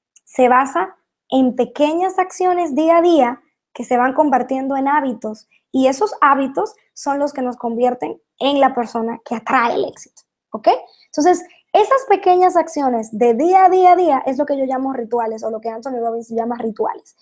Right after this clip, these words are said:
que tenemos que empezar a cambiar, ¿ok? Por muy difícil que parezca una meta futura, que me quiero comprar el carro, ok, pero ¿qué pasaría si yo empiezo desde el día uno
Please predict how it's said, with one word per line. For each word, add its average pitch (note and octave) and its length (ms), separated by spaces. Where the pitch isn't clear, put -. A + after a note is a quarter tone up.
que C#4 160
tenemos C4+ 360
que C4 100
empezar A#3 300
a A#3 60
cambiar, A3+ 440
¿ok? B3 140
Por F4 240
muy A#4 200
difícil F#4 360
que E4 120
parezca C4 500
una C#4 200
meta C#4 280
futura, C4+ 800
que - 80
me B3 120
quiero C#4+ 180
comprar C#4+ 320
el C#4 80
carro, G#3+ 480
ok, A3+ 220
pero C#4 200
¿qué E4 120
pasaría E4+ 640
si C#4 200
yo D4+ 80
empiezo F4+ 320
desde C4 520
el A#3+ 200
día D#4+ 320
uno C#4+ 480